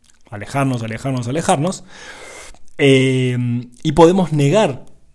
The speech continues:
la utilización de estas cualidades maravillosas para el estado del ser, porque nos metemos en el, en el viaje de nuestro ego. Y termino con todo esto, ya, ya no sé ni cuánto tiempo vamos de,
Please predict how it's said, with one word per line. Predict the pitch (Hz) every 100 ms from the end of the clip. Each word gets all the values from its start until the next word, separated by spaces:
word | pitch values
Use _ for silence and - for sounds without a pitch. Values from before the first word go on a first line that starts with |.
| _
la | 127 127
utilización | 117 123 120 123 - 151 156
de | 143
estas | - 131 117 - -
cualidades | - 123 117 120 135 143
maravillosas | 120 113 107 110 139 135 - -
para | - 120 113
el |
estado | 104 - 120 107
del | 104
ser, | 104 - - - -
porque | - 254 240 311 349 - _ _ _ -
nos | 135
metemos | 123 127 139 151 139
en | 123
el, | 117 120
en | 135
el | 135
viaje | 127 160 - 156
de | 139
nuestro | 139 - - 113
ego. | 110 - - - - _ _ - - - - - -
Y | - 160
termino | 202 233 277 269
con | 175 160
todo | 190 180
esto, | 143 139 160 185
ya, | 190 143 135
ya | 135
no | 139
sé | 139 143 143 -
ni | 127
cuánto | 123 139 135
tiempo | 131 131 123
vamos | 127 139 127
de, | 113 110 120